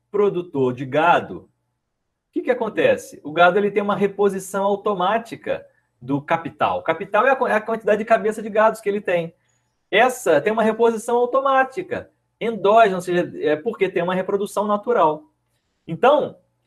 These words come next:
é, quando ocorre a contração da procura pelo açúcar, os fazendeiros de açúcar param de demandar gado. Não precisa mais fazer investimento, porque não tem mais, é, tantos moinhos, engenhos pra,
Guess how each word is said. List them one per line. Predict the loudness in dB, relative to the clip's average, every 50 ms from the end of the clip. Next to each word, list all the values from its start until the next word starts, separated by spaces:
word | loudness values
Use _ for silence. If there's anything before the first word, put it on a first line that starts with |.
| _ _
é, | -2 0 2 2 4 4 2 2
quando | 2 2 4 4 4 4 2 0 -2 -6 -8 -10 -12 _ _ _ _ _ _ _ _ -2
ocorre | -2 -2 0 2 4 4 4 4
a | 2
contração | 0 -6 -6 -2 -2 -2 -2 0 -4 -6 -2
da | -2 -2
procura | -2 -2 -6 -8 -8 -4 -2 -2 0 0 0 -2
pelo | 0 2 2 4 4 4
açúcar, | 0 0 -4 -8 -6 -6 -6 -4 -2 -2 -2 -2 -4 _ _ _ -16
os | -12 -4
fazendeiros | -2 -2 0 0 0 2 2 2 2
de | 2 0
açúcar | 0 0 -4 -6 -4 -2 -4 -4
param | 0 4 4 6 6 6 4 2
de | 0 -6 -6 -8 _ _
demandar | 0 0 2 2 2 0 4 4 4 4 4
gado. | 4 4 6 6 4 2 -2 -8 -14 _ _ _ _
Não | -16 -14
precisa | -4 -2 -2 0
mais | 2 0 0
fazer | -2 -6 -6 -6
investimento, | -6 -8 -8 -10 -10 -10 -8 -8 -8
porque | -6 -6 -8
não | -6 -6
tem | -6 -6 -6 -2
mais, | 0 2 2 2 0 -4 -12 _ _ _ _ _ _ -4
é, | -2 0 2 2 0
tantos | 0 2 4 4 4 4 0 -4 -4 -4
moinhos, | -6 -6 -4 -4 -4 -6 -6 -6 -8
engenhos | -8 -8 -8 -8 -8 -10 -10 -8
pra, | -4 -2 0 0 0 -2 -2 _